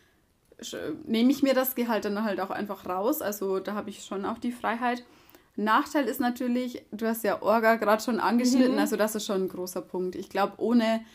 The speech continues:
Speaker 1: Kalender wird gar nichts laufen. Ich führe auch wirklich seit vielen Jahren wirklich, äh, handschriftliche Kalender und zwar wirklich täglich. Also da wird immer alles reingeschrieben mit To-Do-Listen und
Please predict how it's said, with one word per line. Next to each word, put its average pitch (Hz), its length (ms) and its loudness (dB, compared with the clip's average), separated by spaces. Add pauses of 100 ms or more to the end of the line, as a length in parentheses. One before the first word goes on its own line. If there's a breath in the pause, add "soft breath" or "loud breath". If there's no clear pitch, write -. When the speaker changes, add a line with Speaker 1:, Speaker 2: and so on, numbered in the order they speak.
(240 loud breath)
Speaker 1:
Kalender 214 440 2
wird 202 200 -6
gar 196 180 4
nichts 247 220 -4
laufen. 214 360 0
Ich 190 140 -6
führe 208 240 -2
auch 202 180 -6
wirklich 202 340 -6
seit 190 300 -6 (560 soft breath)
vielen 269 420 6
Jahren 202 380 2
wirklich, 202 600 -4
äh, 185 220 -4
handschriftliche 240 640 -4
Kalender 196 640 -4
und 202 140 -6
zwar 185 240 -8
wirklich 190 360 -6
täglich. 233 560 -4
Also 196 240 -6
da 180 140 -8
wird 180 240 -10
immer 247 300 4
alles 208 340 -2
reingeschrieben 190 680 -4
mit 226 160 -4
To-Do-Listen 202 760 -6
und 190 300 -6